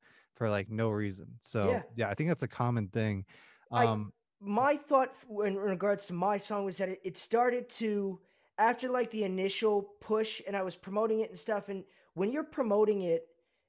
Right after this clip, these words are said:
Speaker 2: um, as heavily as I tend to do, it's really hard to see where, like, the core audience is located that likes it,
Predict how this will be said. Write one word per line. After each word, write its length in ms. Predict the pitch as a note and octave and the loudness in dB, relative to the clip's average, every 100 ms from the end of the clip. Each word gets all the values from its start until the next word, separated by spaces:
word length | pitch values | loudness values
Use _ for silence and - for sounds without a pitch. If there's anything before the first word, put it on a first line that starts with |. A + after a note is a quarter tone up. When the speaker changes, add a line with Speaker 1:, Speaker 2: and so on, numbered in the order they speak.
| _ | _
Speaker 2:
um, 460 | F#3 G3 F#3 E3+ E3 _ _ - | 0 0 0 -2 -8 _ _ -2
as 160 | A3 - | -2 0
heavily 380 | A3+ A3+ A3+ G#3 | -2 -2 0 2
as 100 | G3 | 2
I 100 | G3 | -2
tend 220 | G3 F#3+ | -2 -6
to 60 | E3+ | 0
do, 160 | F3 | 0
it's 200 | F3 - | 0 -2
really 300 | F3 C#4+ C#4+ | -2 0 0
hard 360 | G3+ A3 G#3 F#3+ | 0 2 2 0
to 100 | G3 | -8
see 520 | - G3+ F#3+ F3+ E3+ _ _ _ | -6 -6 -6 -8 -10 _ _ _
where, 340 | C#3 F#3+ A#3 A3+ | 2 6 6 6
like, 300 | A3 G3 - | 4 0 -2
the 100 | E3+ | -6
core 600 | - - - A3 A3 - | -6 -8 4 6 6 6
audience 460 | F#3+ F#3 F3 F3 F3 | 4 4 0 -4 -6
is 160 | D#3+ | -8
located 560 | E3 E3 E3 F3+ E3+ D#3 | 0 0 0 -6 -6 -4
that 180 | D#3+ C#3 | -4 -4
likes 380 | C#3+ D3+ C#3 A#2 | -6 -6 -8 -12
it, 220 | - | -14